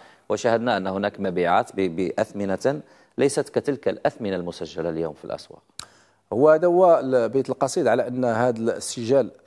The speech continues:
Speaker 2: هو ذي طبيعة سياسية بين الأغلبية
Speaker 1: سياسية.
Speaker 2: والمعارضة. نعم، لأن، آه، بطبيعة الحال ال-، ال-، المعارضة تريد أن تجابه ال-،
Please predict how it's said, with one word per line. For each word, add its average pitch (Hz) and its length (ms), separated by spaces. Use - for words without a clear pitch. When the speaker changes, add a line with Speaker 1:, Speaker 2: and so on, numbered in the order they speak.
Speaker 2:
هو 110 340
ذي 110 100
طبيعة 107 460
سياسية 110 560
بين 101 180
الأغلبية 101 580
Speaker 1:
سياسية. 95 280
Speaker 2:
والمعارضة. 95 280
نعم، 101 240
لأن، 107 240
آه، 104 460
بطبيعة 101 360
الحال 110 280
ال-، 98 340
ال-، 92 340
المعارضة 107 580
تريد 135 560
أن 107 460
تجابه 110 680
ال-، 92 460